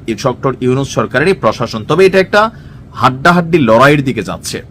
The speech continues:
বৈষম্য বিরোধী ছাত্র আন্দোলন যে প্ল্যাটফর্মটা এখন এক ধরনের ঘুমাই ছিল, এই মাহাদিকে আটকের পর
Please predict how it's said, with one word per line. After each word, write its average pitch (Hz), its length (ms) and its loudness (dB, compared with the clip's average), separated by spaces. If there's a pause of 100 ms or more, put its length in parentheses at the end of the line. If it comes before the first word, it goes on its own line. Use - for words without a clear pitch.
(800)
বৈষম্য 247 420 2
বিরোধী 226 300 0
ছাত্র 139 420 0
আন্দোলন 135 360 0
যে 113 120 -4
প্ল্যাটফর্মটা 156 600 -2
এখন 131 200 -2
এক 123 140 -6
ধরনের 135 240 -4
ঘুমাই 151 460 0
ছিল, 98 280 -2 (480)
এই 160 140 4
মাহাদিকে 156 640 0
আটকের 127 400 0
পর 127 280 2